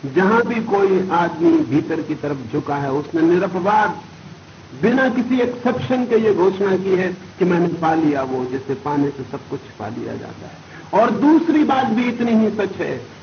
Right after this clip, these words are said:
कि जिन लोगों ने बार खोजा है, उनमें से एक भी आज तक ये नहीं कह सका कि मैंने कुछ पा लिया। सिकंदर जिस दिन मरा,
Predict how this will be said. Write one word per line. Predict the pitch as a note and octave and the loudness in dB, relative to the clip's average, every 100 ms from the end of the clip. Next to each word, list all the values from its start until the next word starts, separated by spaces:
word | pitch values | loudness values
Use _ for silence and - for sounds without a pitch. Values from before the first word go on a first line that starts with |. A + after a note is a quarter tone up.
| - | -6
कि | D3+ | 0
जिन | F#3 F#3+ | 4 4
लोगों | F#3+ F3+ | 4 4
ने | E3+ D#3 | 4 4
बार | D3 D#3+ E3+ | 2 2 0
खोजा | E3 E3+ E3 E3+ | -2 -2 -2 0
है, | E3 | 0
उनमें | E3 E3 D#3+ D3+ | 2 4 2 0
से | D3+ | -2
एक | C#3 E3+ F3 D#3 | 2 4 4 2
भी | D#3 | 0
आज | - D3 D3+ - | 2 0 -2 -4
तक | D#3 C#3+ | -8 -2
ये | D3 | 0
नहीं | C#3+ C#3+ | 0 0
कह | C#3 C3+ | -2 -6
सका | C3+ C3 C3 | -8 -10 -8
कि | C3+ | -6
मैंने | C3 B2 | -4 -4
कुछ | A#2+ A#2 | -6 -8
पा | A2 - A2+ | -12 -10 -10
लिया। | A2+ - - - - - - - - - - - - | -8 -8 -10 -14 -20 -20 -20 -20 -20 -20 -20 -20 -8
सिकंदर | F3+ F3 F#3+ F#3 D#3 | -4 0 2 2 0
जिस | D#3 | -4
दिन | D3 D3+ C#3 | -2 0 2
मरा, | C#3+ D3 E3+ | 0 -2 -4